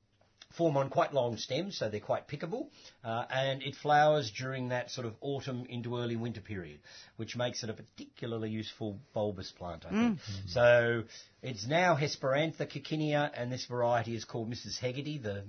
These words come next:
Speaker 1: pale pink one. Um, uh, but you'll still probably find it in all your books as Schizostylus, um, 'cause it's a comparatively new name change.
Speaker 2: Okay.
Speaker 1: Uh, it's a logical one. I mean, its flowers and everything about it are exactly like the other plants in Hesperantha.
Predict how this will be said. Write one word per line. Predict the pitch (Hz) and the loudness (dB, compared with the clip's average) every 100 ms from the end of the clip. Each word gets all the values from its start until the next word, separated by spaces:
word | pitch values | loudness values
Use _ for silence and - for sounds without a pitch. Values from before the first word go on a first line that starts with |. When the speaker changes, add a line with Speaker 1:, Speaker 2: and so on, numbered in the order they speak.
| - - | -14 -6
Speaker 1:
pale | 113 110 | -2 -2
pink | 127 139 | -4 -2
one. | 165 214 - - - | 0 0 -6 -20 -8
Um, | 120 120 117 117 120 117 - - - | -2 0 2 2 0 -4 -12 -14 -4
uh, | 117 120 120 | 0 2 2
but | 110 | -2
you'll | 110 127 | -2 -2
still | - 170 | 2 2
probably | - 135 113 | 6 4 4
find | 123 117 | 2 2
it | 113 | 2
in | 113 117 | 0 0
all | 123 | 0
your | 110 90 _ | 0 -4 _
books | 123 110 113 | -8 -6 -4
as | 98 | -4
Schizostylus, | - 113 98 95 - 98 87 87 - - - | -4 -4 -4 -4 -4 -4 -4 -4 -6 -6 -8
um, | 98 101 101 104 104 101 101 - - | -8 -6 -4 -2 0 -2 -4 -12 -10
'cause | 113 | -8
it's | 107 - | -6 -8
a | |
comparatively | 101 104 - 139 131 - 107 104 | -8 -8 2 6 6 4 -4 -4
new | 104 107 107 | -2 0 0
name | 101 101 98 95 | 0 0 -2 -4
change. | - 165 156 - | -8 -10 -12 -6
Speaker 2:
Okay. | 160 165 156 | -4 -4 -4
Speaker 1:
Uh, | 98 95 - - | -6 -8 -10 -6
it's | 143 - | -2 2
a | |
logical | 165 190 - 127 104 | 8 8 8 0 -2
one. | 92 127 | -2 -2
I | 147 | -2
mean, | 120 120 117 110 - - - - | -2 -2 -2 -6 -14 -20 -12 -6
its | 110 | -4
flowers | - 147 143 139 107 | 4 8 10 8 6
and | 120 | -2
everything | 117 120 | -4 -4
about | 117 123 127 117 | -2 2 2 2
it | |
are | 107 | -2
exactly | 110 95 131 - 107 | -2 0 0 0 -2
like | 107 107 | -2 -2
the | 107 | -4
other | 107 | -4
plants | 104 117 107 - | -4 -4 -4 -4
in | 107 | -6
Hesperantha. | 104 - - 110 120 113 90 | -6 -6 -2 -2 -2 -4 -8